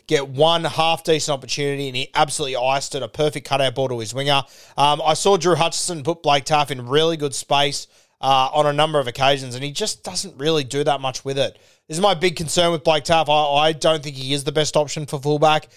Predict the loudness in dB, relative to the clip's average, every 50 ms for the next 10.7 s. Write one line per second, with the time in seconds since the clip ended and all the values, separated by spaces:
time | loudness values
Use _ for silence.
0 | _ _ _ _ -8 -6 -4 -2 -2 0 2 2 2 2 2 0 0 0 2 2
1 | 4 4 4 4 2 -4 0 0 0 0 0 -4 0 2 2 4 4 2 0 -4
2 | -4 -4 -4 -2 -2 -2 -2 -4 -6 _ _ _ _ _ -12 -8 -8 -8 -8 -6
3 | -6 -4 -4 -4 -6 _ -8 -6 -6 -6 -6 -8 -10 -14 -20 _ _ -8 -4 0
4 | 2 2 2 0 -2 -4 -6 -4 -4 -4 -2 -2 -2 0 -2 -2 -2 -2 -6 -8
5 | -10 -8 -6 -6 -6 -8 -8 -10 _ _ _ _ _ _ -2 0 2 2 2 0
6 | -2 -4 -2 0 0 0 0 0 2 4 4 4 4 2 0 -2 -2 -4 0 2
7 | 2 2 2 2 2 0 0 0 0 -4 -2 -2 -2 -2 -2 0 2 2 2 2
8 | 0 -2 -2 -2 0 0 0 2 2 2 2 4 4 4 4 4 4 2 0 0
9 | 0 -2 0 2 2 0 0 -2 -4 -4 -4 -2 0 0 0 0 0 -4 -2 -2
10 | -2 -2 -4 -4 0 2 4 4 4 2 -2 -8 -12